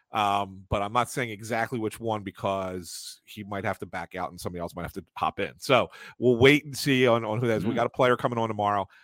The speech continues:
Speaker 1: Um, and, uh, but I'm not certain if we're gonna put it out until, uh, Thursday. I think we're gonna try and put it out for the day, the, the ga-,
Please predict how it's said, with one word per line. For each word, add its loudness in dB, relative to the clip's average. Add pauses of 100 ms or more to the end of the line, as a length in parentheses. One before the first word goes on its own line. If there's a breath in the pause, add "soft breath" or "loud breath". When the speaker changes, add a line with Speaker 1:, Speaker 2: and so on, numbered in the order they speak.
(240 soft breath)
Speaker 1:
Um, 2 (120)
and, -6
uh, -6
but -6
I'm 4
not 0
certain -2
if -10
we're -4
gonna -6
put -4
it -4
out -2
until, -6 (420)
uh, -12 (360)
Thursday. -6
I -12
think -10
we're -10
gonna -12
try -8
and -10
put -6
it -6
out -6
for -6
the -8
day, -8 (200)
the, -6
the -18
ga-, -4